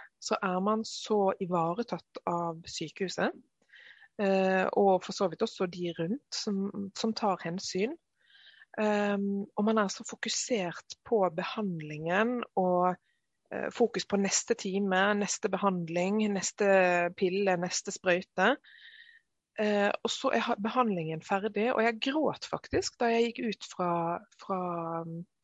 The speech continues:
siste behandling med cellegift, fordi jeg syntes det var så skummelt å plutselig ikke ha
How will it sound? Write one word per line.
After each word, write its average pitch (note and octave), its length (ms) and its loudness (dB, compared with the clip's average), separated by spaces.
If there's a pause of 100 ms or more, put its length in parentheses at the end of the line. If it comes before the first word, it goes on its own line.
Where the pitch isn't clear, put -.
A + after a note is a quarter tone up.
(680)
siste - 340 -4
behandling F3 480 0
med E3 220 -6
cellegift, F3 600 -6
fordi A3+ 460 -4
jeg F3+ 160 -2
syntes - 300 -6
det G3 100 -6
var G3 100 -4
så G3 140 -10
skummelt F#3 800 -8
å - 80 -14
plutselig - 520 -10
ikke - 360 -10
ha B3+ 380 2